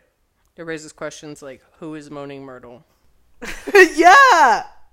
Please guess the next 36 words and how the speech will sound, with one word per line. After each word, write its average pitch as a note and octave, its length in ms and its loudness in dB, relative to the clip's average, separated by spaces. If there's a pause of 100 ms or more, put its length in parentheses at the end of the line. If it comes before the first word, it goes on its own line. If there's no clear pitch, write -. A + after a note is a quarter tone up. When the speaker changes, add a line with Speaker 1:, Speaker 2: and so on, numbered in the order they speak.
(380)
Speaker 2:
That C#4 180 -10
is D#4+ 100 -14
absurd! E4 960 -10 (2000)
Ugh, F#3+ 240 -12 (100)
I, F#3+ 360 -16 (1900)
and G#3+ 280 -8
now C4 240 -2
I C#4 100 -4
do G#3 240 -10
pretend G#3 360 -14
like G3+ 160 -14
I D#3+ 60 -16
know D#3+ 160 -16
what E3+ 120 -16
I'm D3+ 80 -18
talking F3 300 -18
about D3 160 -20
when C#3 80 -18
I D3 60 -14
talk E3 200 -16
about - 140 -20
Harry F3 180 -20
Potter. F3 300 -20 (560)
Sometimes. F#3 420 -20 (400)
Speaker 1:
Yeah. A3+ 180 -12 (1200)
It's G3 120 -20
good G#3 180 -20
to G#3+ 60 -20
just G#3 160 -20
have F#3 180 -14
that F3 140 -14
in F#3 60 -14
your F3 100 -16
back F3 240 -16
pocket. F#3 400 -18
Speaker 2:
Yeah, D4 160 -20